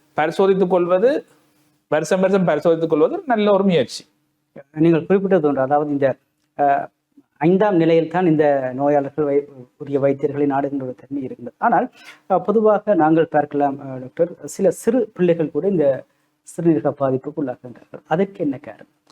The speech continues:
Speaker 1: இப்ப நான் முதல் கூறிய சலரோகம், குருதி அமுக்கம் போன்றவை பெரும்பாலும் பெரியவர்களில் தான் பிரச்சனையாக இருக்கின்றது. ஆனால் சிறியவர்கள்ல பிரச்சனை இருக்கிறது காரணம் வந்து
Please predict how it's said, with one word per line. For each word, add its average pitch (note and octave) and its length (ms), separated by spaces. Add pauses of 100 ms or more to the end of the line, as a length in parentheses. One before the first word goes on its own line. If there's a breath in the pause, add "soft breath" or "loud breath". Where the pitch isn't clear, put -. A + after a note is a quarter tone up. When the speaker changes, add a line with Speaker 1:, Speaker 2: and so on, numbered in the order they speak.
(560)
Speaker 1:
இப்ப - 200
நான் E3+ 240
முதல் A3 300
கூறிய G3+ 340 (880)
சலரோகம், D#3+ 800 (120)
குருதி D3+ 360
அமுக்கம் C#3+ 400
போன்றவை C3 480 (600)
பெரும்பாலும் D3+ 760 (100)
பெரியவர்களில் D3+ 680
தான் D3+ 220
பிரச்சனையாக B2 440
இருக்கின்றது. G#2 460 (680)
ஆனால் D#3 280
சிறியவர்கள்ல A#3 720
பிரச்சனை F3+ 360
இருக்கிறது E3+ 260
காரணம் D3 440
வந்து C#3 340